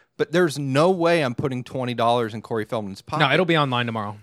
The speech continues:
Speaker 2: I'll
Speaker 1: Also,
Speaker 2: find it.
Speaker 1: remember how he was saying that, like, the pedophile community, like, remember how he got stabbed a couple years ago?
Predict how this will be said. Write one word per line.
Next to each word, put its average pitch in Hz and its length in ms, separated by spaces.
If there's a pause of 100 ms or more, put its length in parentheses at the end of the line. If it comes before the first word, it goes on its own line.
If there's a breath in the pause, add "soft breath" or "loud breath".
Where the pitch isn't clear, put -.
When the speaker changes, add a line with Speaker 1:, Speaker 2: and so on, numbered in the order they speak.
Speaker 2:
I'll 175 100
Speaker 1:
Also, 233 160
Speaker 2:
find 208 160
it. 120 120
Speaker 1:
remember 214 340
how 240 180
he 185 160
was 196 120
saying 202 240
that, 226 140
like, 165 140
the 131 80
pedophile 147 600
community, 143 680
like, 123 220 (120 soft breath)
remember 311 260
how 294 140
he 311 60
got - 180
stabbed 127 640
a 151 40
couple 160 320
years 160 260
ago? 147 300